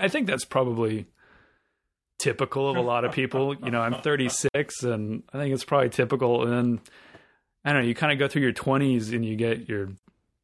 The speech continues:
Speaker 1: you know, get your ass handed to you a few
Speaker 2: <laughs>
Speaker 1: times, and you fail and you fuck up. And, um, you know, when I started writing these stories, like, I had kinda stopped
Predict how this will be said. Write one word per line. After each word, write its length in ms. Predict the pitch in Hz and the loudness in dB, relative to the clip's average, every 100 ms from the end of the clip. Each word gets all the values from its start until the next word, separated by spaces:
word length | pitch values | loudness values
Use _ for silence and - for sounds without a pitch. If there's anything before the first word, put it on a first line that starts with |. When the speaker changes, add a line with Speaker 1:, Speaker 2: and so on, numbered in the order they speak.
| _ | _
Speaker 1:
you 140 | 160 101 | -2 -2
know, 240 | 92 101 - _ - - 156 | -4 -6 -10 _ -20 -10 -2
get 200 | 120 117 | 2 2
your 120 | 104 | 4
ass 260 | 101 117 - | 4 4 2
handed 320 | 101 101 98 | -2 -4 -4
to 100 | - | -2
you 200 | 101 101 | 2 2
a 60 | 104 | 2
few 160 | - 110 | 0 0
Speaker 2:
<laughs> 140 | 110 | 0
Speaker 1:
times, 280 | 107 120 131 | 0 0 0
and 100 | 120 | -2
you 60 | |
fail 420 | 107 - 131 123 131 | -2 0 2 2 2
and 100 | 120 | 0
you 60 | |
fuck 320 | - 127 113 | -2 -2 0
up. 300 | 110 110 123 | 0 0 0
And, 260 | 110 104 101 - - - - _ - | -2 -4 -6 -12 -20 -20 -20 _ -2
um, 720 | 113 110 104 101 - - - - _ _ _ _ _ _ _ _ | 0 2 0 0 -2 -2 -6 -12 _ _ _ _ _ _ _ _
you 120 | 135 | 0
know, 140 | 120 113 | 2 4
when 100 | 135 | 2
I 60 | |
started 280 | 135 190 175 | 2 2 2
writing 220 | 147 156 | 2 2
these 180 | 135 117 | 2 0
stories, 540 | - 196 226 196 156 120 | -2 2 2 2 2 2
like, 260 | 120 104 - _ - - _ _ _ _ _ _ _ _ _ _ _ _ | 2 0 -8 _ -20 -20 _ _ _ _ _ _ _ _ _ _ _ _
I 200 | 143 185 | 0 4
had 260 | 180 135 - | 2 0 -2
kinda 280 | 170 156 117 | 2 2 2
stopped 540 | - - 143 135 - | -2 0 2 0 -4